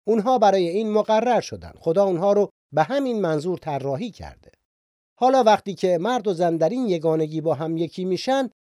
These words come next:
یگانگی فراتر از این واقعیت میره که اونها به عنوان نر و ماده باید اتحادی جسمانی داشته باشن. ما به این سیمای لذت بخش یگانگی گفتیم. اون یگانگی نیست، بلکه جلوه لذت بخش یگانگی هست.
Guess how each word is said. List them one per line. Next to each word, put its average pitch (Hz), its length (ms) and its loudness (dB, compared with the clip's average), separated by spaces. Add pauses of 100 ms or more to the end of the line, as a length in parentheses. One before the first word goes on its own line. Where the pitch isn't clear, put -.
(120)
یگانگی 196 600 0
فراتر 208 440 0
از 160 140 0
این 139 140 -4
واقعیت 120 540 -4
میره 120 180 -4
که - 140 -8
اونها 185 420 0 (260)
به 151 80 -2
عنوان 185 420 0
نر 175 280 0
و 160 80 2
ماده 151 380 0
باید 147 360 0
اتحادی 123 520 -4
جسمانی 127 540 -4
داشته 117 320 -6
باشن. 82 340 -18 (420)
ما 240 200 2
به 247 80 2
این 233 180 0
سیمای 190 480 0
لذت 147 380 -2
بخش 147 240 -4
یگانگی 156 640 0
گفتیم. - 500 -14 (420)
اون 269 220 0
یگانگی 170 600 2
نیست، 214 400 -6
بلکه 117 320 -6
جلوه 180 540 -2
لذت 156 440 -4
بخش 226 280 -4
یگانگی 101 580 -6
هست. - 380 -20